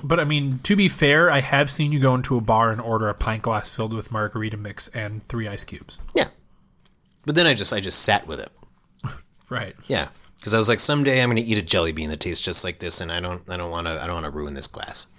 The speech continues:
Speaker 1: Oh, wow.
Speaker 2: Yeah.
Speaker 1: That's a really weird and specific dream, but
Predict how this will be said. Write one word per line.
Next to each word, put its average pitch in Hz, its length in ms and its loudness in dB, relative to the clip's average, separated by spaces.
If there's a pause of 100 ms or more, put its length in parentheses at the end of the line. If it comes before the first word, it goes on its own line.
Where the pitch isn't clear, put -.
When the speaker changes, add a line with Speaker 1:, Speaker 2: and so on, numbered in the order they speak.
(120)
Speaker 1:
Oh, 135 120 -2
wow. 120 480 -4
Speaker 2:
Yeah. 67 140 -8 (340)
Speaker 1:
That's 131 140 -6
a 139 60 0
really 123 260 0
weird 117 300 0
and 117 100 -6
specific - 460 -8
dream, 131 420 -6
but 104 220 -6